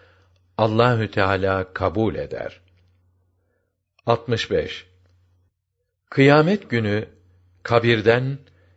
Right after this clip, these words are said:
ilk önce Resulullah kalkacaktır. Üzerinde cennet elbisesi bulunacaktır. Burak üzerinde mahşer yerine gidecektir. Elinde Livaül Hamd denilen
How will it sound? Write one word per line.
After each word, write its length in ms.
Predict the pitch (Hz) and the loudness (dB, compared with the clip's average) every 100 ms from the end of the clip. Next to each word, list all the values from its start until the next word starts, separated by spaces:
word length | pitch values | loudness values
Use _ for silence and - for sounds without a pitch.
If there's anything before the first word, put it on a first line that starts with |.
| _ _ | _ _
ilk 260 | 175 196 - | -4 -2 0
önce 540 | 113 95 107 123 131 - _ _ _ | 0 2 4 4 0 -12 _ _ _
Resulullah 920 | - 117 120 135 131 131 131 127 - | 0 2 2 2 4 4 2 0 -2
kalkacaktır. 920 | - 82 - 87 76 73 - 67 - _ _ _ _ _ _ _ _ - | -4 -4 -4 -4 -4 -4 -8 -12 -14 _ _ _ _ _ _ _ _ -6
Üzerinde 760 | 117 120 117 107 104 127 - - _ _ - | 0 4 4 2 2 2 0 -14 _ _ -16
cennet 640 | 95 120 127 135 160 - 117 | -2 0 2 2 2 2 0
elbisesi 640 | 110 107 - 104 - 85 | 0 -2 -2 -2 -2 -6
bulunacaktır. 880 | 80 78 76 67 73 - - - _ _ _ _ _ _ _ _ _ _ | -6 -6 -8 -8 -10 -12 -16 -16 _ _ _ _ _ _ _ _ _ _
Burak 580 | 87 113 135 170 - - | -2 2 4 2 -2 -8
üzerinde 800 | 113 107 101 98 98 123 131 - _ _ _ - | -4 -2 -2 -4 2 2 0 -10 _ _ _ -10
mahşer 560 | 101 131 127 - 156 | 0 0 0 0 0
yerine 440 | 135 113 110 98 87 | 2 -2 -2 -2 -4
gidecektir. 800 | 82 71 65 71 - 69 - _ _ _ _ _ _ _ _ _ _ | -6 -10 -10 -12 -12 -14 -14 _ _ _ _ _ _ _ _ _ _
Elinde 640 | 123 123 120 110 120 131 - _ _ _ 85 | -2 0 -2 2 2 2 -4 _ _ _ -8
Livaül 580 | 104 127 139 147 120 110 | 0 2 4 2 0 -2
Hamd 460 | 113 135 143 - | -2 -2 -2 -4
denilen 640 | 123 113 104 110 117 120 | -2 -2 0 2 2 -4